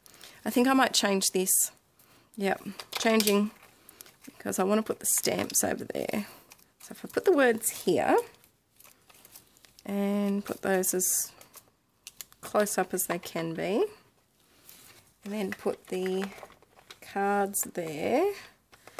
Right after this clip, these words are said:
that gives me a little bit of room for something in the middle. Then we've got the, these are the exclusive, um, like, embellishments, I guess you'd call them. They're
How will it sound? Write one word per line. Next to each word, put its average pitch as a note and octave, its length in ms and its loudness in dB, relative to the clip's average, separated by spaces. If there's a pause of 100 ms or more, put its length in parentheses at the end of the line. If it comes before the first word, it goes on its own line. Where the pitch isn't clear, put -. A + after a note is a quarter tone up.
(220)
that - 140 -2
gives F#3 220 -2
me F3+ 100 2
a F#3 60 2
little G#4+ 320 6
bit F#4 140 6
of D4+ 160 2
room A#3 240 6
for A3+ 120 0
something G3 380 0
in F#3 140 0
the F3+ 60 0
middle. E3 440 0 (720)
Then B3+ 480 6
we've A#3 280 2
got G#3 520 4 (100)
the, G3+ 760 4 (260)
these G#3 240 4
are F#3+ 40 0
the F3+ 240 2
exclusive, - 1000 0 (800)
um, F#3 400 -6 (560)
like, - 140 -4 (720)
embellishments, G#3 680 0 (120)
I - 80 -8
guess D4+ 160 -4
you'd E4 140 -4
call F4 160 2
them. G#4 140 2 (180)
They're F#3+ 220 0